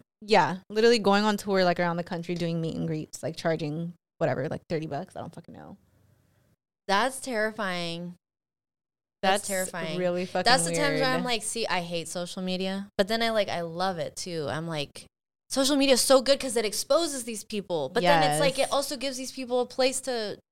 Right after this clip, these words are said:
Speaker 2: to share their
Speaker 1: Yeah,
Speaker 2: Ah!
Speaker 1: and there's just other, like, dumbass people online that don't see nothing wrong with it, so then they're, like, at those people's defense, and then they think that, like, since there's people on their side, that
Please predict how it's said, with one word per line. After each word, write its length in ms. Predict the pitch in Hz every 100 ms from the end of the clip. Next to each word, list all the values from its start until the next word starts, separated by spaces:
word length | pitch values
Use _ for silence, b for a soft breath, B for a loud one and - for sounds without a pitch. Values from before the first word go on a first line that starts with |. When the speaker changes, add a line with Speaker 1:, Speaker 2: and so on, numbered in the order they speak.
| _ -
Speaker 2:
to 180 | 226 202
share 640 | - 220 240 247 226 214
their 400 | 208 208 196 -
Speaker 1:
Yeah, 500 | 233 262 196 185 175 - -
Speaker 2:
Ah! 300 | 254 302 988
Speaker 1:
and 60 | 988
there's 460 | 320 960 523 277
just 40 | -
other, 420 | 214 233 254 247 -
like, 520 | 190 185 160 170 - _ _ _ 185
dumbass 340 | 185 202 208
people 200 | 220 202
online 800 | - 190 180 170 190 180 170 175 -
that 480 | 170 165 165 170 - _ _ -
don't 180 | 233 269
see 120 | 269
nothing 280 | 254 247 208
wrong 220 | 220 262
with 160 | 214 196
it, 160 | 180
so 80 | -
then 220 | 180 185
they're, 120 | 185 175
like, 160 | 175
at 180 | 175 - 175 -
those 240 | 196 214 233
people's 340 | 226 - 175
defense, 480 | 185 - 165 180 190
and 100 | 180
then 220 | 175 175
they 240 | 180 208 226
think 200 | 208 196 -
that, 220 | 170 147
like, 160 | 170 170
since 180 | 190
there's 160 | 180 185
people 240 | - 202
on 180 | 175 180
their 140 | 180 175
side, 540 | - 196 190 180 165
that 320 | 165 165 -